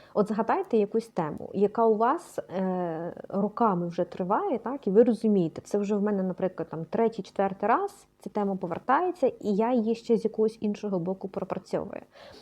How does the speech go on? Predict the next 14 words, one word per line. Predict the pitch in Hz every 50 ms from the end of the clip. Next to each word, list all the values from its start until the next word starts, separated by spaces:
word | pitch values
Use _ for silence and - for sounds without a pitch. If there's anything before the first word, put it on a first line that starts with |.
| - - - - - _ _
А | - 220
тепер | 220 - - 247 - - 381 427 466 466 - _ _ _ _ _
доплюсуйте | - 196 190 269 247 - 247 262 285 269 - - 294 262 214 190 - 180 170 170
разом, | 170 165 180 175 190 208 233 285 359 - _ _ _ _ _ _ _ _ _ _ - - _ _ -
е, | 196 190 190 190 185 185 180 180 175 160 92 - - -
потужність | - 254 247 247 - - 269 254 254 214 208 220 226 254 349 - - - - _ _ _ _ _ _ _ -
оцих | 208 202 - 233 226
трансформацій, | - 220 202 196 - - 214 208 208 220 302 - - - 196
чо-, | - - - _ _
чо-, | - 233 220
чо-, | 226 - - 233 220
чотирьох | 214 - - 190 233 226 220 247 277 -
оцих | 202 202 - 233 220 -
разів. | 214 202 202 180 160 - 147